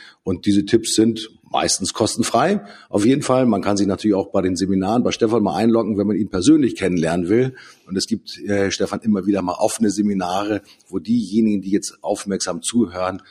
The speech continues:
natürlich willkommene Besucher sind, um sich letztendlich auch bei dem Thema des Lead-Managements ein Stück weit zusätzliche Inspiration zu holen, um dann letztendlich, ich sage mal, auch wirklich die eigenen Prozesse so modellieren zu können,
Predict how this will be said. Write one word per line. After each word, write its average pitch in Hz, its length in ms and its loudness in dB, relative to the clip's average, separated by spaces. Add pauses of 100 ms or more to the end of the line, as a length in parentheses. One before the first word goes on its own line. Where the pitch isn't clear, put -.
(140)
natürlich 87 540 -8
willkommene 95 640 0
Besucher 104 480 -2
sind, 95 300 -2 (320)
um 95 160 -2
sich 90 180 -6
letztendlich 92 460 -4
auch 92 140 -6
bei 82 100 -6
dem 80 160 -4
Thema 92 300 -2
des 76 220 -6
Lead-Managements 92 880 -4
ein - 140 -8
Stück - 320 -4
weit 85 320 -6
zusätzliche 113 640 0
Inspiration 104 840 -2
zu - 160 -2
holen, 95 400 0 (460)
um 71 140 -10
dann 76 160 -6
letztendlich, 95 580 -2
ich 107 60 -2
sage 107 200 -2
mal, 120 140 2
auch - 280 -2
wirklich 101 300 -2
die - 140 -4
eigenen 98 380 -2
Prozesse - 440 -4
so 107 300 2
modellieren 98 520 2
zu 113 120 0
können, 123 340 -2